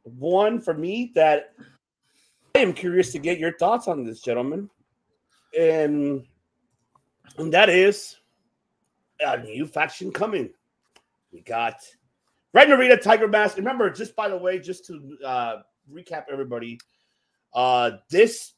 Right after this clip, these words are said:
New Year's Dash was no card. It was per, hey, you hear a theme song, you're gonna come out,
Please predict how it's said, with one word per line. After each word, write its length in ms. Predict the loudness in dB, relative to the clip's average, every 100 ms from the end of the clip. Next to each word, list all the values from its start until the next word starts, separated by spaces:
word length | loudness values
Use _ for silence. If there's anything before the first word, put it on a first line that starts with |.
| _
New 160 | -14 -6
Year's 200 | -6 0
Dash 420 | 0 0 -2 -8 _ _
was 340 | -12 -4 0 0
no 100 | -2
card. 540 | -2 -2 -2 -4 -8 -18 _ _ _
It 140 | -6
was 320 | -4 -4 -6 -10
per, 760 | _ -8 -6 -4 -4 -6 -10 -16 _ _ _
hey, 100 | -4
you 180 | -4 -4
hear 240 | 0 0 0
a 100 | -4
theme 200 | -8 -6
song, 540 | 2 4 4 0 -6
you're 120 | -4
gonna 180 | -2 -2
come 200 | -4 -2
out, 440 | 4 6 4 0